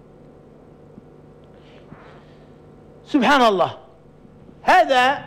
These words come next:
أقول يجيب على حيرة،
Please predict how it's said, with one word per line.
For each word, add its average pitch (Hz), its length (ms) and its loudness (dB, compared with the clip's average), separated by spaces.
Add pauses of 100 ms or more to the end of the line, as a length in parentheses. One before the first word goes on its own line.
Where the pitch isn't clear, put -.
(1120)
أقول 240 500 -2 (240)
يجيب 240 680 -2 (1600)
على 269 500 0
حيرة، 214 640 -4